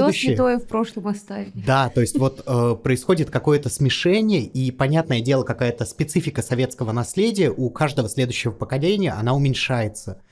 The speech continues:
Speaker 1: И мне кажется, очень удачно, что «Пищеблок» как раз вышел в двадцатые годы, э, когда эти воспоминания у многих еще живы, и за счет этого проживание вот этой ностальгии более интенсивное, я бы так сказал.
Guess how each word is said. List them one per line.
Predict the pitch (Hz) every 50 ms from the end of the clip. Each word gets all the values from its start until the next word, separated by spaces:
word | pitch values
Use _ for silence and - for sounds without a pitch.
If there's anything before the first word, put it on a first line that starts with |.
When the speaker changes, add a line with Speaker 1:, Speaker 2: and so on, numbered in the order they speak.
| - - - - _ -
Speaker 1:
И | - 120 123 131
мне | 135 135
кажется, | - - 143 - - 165
очень | 170 175 170 - 151 131
удачно, | 120 139 135 - - 139 117 104
что | - - - 117
«Пищеблок» | 101 - - - - 135 117 139 143 143 -
как | 113 101 -
раз | 117 104 - -
вышел | 123 127 - - 123 101
в | 98
двадцатые | 101 107 110 - - 131 120 117 - 107 98 98
годы, | 104 110 131 160 180 180 143 113 101 - - _ _ _ _ _ - -
э, | 82 107 107 107 104 104
когда | - 127 110 123 135 131 131 131 135 120 - - - _ -
эти | 127 120 - 131
воспоминания | 123 117 - - 120 127 127 135 135 135 131 131 110
у | - - 117
многих | 123 127 131 131 120 120 113 -
еще | 110 95 - - 135 139
живы, | 104 107 143 190 208 185 156
и | 127 - 123 135 127 117
за | 107 123 107
счет | - - 160 156 156
этого | 147 139 143 123 107
проживание | - - - 101 113 127 135 139 135 127 107 104
вот | 113 107 -
этой | 110 107 95 107
ностальгии | 104 101 - - - 123 117 113 123 151 170 190 190 160
более | 113 98 110 123 120 117 113
интенсивное, | 107 104 98 123 107 98 - - - 123 107 101 101 95 95
я | 104 95 107
бы | 101 110
так | - - 98 - -
сказал. | - - 98 90 95 92 92